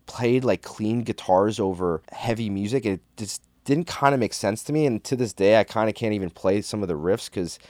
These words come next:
it's just kinda weird to me. But for some reason, that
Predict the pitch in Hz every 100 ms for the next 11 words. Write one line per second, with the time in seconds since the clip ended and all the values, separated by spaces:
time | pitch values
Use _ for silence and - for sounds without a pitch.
0 | - _ _ _ _ 95 - 104 - 120
1 | 101 78 82 92 104 120 123 127 - -
2 | - 107 - _ _ 110 - 143 143 123
3 | 117 107 110 -